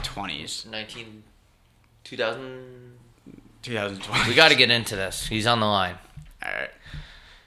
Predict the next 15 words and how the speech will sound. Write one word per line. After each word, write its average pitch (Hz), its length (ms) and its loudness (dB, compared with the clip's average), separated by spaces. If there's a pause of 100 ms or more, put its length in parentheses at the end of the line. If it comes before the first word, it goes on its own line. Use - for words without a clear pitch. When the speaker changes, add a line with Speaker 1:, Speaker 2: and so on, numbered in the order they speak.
(340)
Speaker 2:
All - 120 6
right, 135 320 8
if 131 120 2
you 143 80 6
don't 156 200 8
know, 151 440 8 (360)
we 123 280 4
are 117 340 8
interviewing 113 880 0 (920)
Greg 117 260 2
Powers, 113 340 4
who's 107 80 -4
the 107 80 -4
head 107 220 0
coach 110 400 0